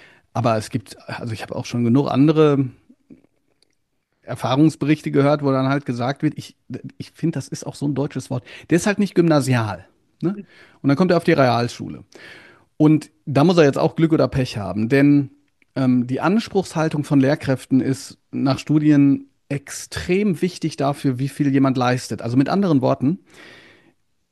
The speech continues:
wenn ich einem Kind nicht zutraue, was zu leisten, dann leistet's auch weniger.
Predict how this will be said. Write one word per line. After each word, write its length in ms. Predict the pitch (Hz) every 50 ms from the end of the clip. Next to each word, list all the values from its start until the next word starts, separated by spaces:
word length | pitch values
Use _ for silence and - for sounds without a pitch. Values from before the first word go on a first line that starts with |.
| _
wenn 280 | 135 123 120 156 185 196
ich 300 | 185 175 175 - - -
einem 160 | 165 156 143
Kind 380 | - - 202 233 247 - _ 151
nicht 380 | 151 196 202 - - - -
zutraue, 680 | - - - 277 330 330 - - 131 110 101 101 101 95
was 240 | 92 90 110 - -
zu 100 | - 107
leisten, 600 | 95 80 80 82 107 - - - 175 208 226 - _ _ _ _ _ _ _ _ _ _ _ _
dann 400 | 143 135 143 151 151 151 - - _ _ _ _ _ _ _ _ _ _ _ _ _ _
leistet's 460 | - 147 180 208 - - 143 - -
auch 180 | - 107 - -
weniger. 480 | 110 101 95 85 90 90 85 104 110